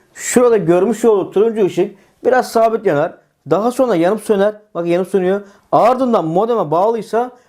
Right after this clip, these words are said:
mavi yanacaktır. Bakın şu an mavi yandı. Yani bizim cihazımız şu anda, e, modeme bağlı. Mavi sabit yandığı zaman bağlı anlamına gelmektedir. Resetleme işlemi nasıl yapıyoruz? Aşağıda göstermiş olduğum delikten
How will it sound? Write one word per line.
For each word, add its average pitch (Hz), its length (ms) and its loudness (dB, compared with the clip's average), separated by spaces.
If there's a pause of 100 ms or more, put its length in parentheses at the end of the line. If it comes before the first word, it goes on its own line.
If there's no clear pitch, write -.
(140)
mavi 202 420 0
yanacaktır. 170 640 -2
Bakın 151 220 -2
şu 190 140 -2
an 175 100 -2
mavi 185 320 0
yandı. 120 340 -4 (320)
Yani 190 260 0
bizim 196 280 -2
cihazımız 170 500 0
şu 220 160 0
anda, 180 480 0 (300)
e, 127 340 2
modeme 196 400 0
bağlı. 135 440 0 (220)
Mavi 185 380 0
sabit 185 420 -2
yandığı 190 260 0
zaman 165 340 -2
bağlı 175 280 0
anlamına 160 520 -4
gelmektedir. 139 720 -4 (640)
Resetleme 240 580 2
işlemi 254 300 0
nasıl 262 220 0
yapıyoruz? 196 480 -2
Aşağıda 247 380 0
göstermiş 214 560 -2
olduğum 220 240 0
delikten 156 480 -2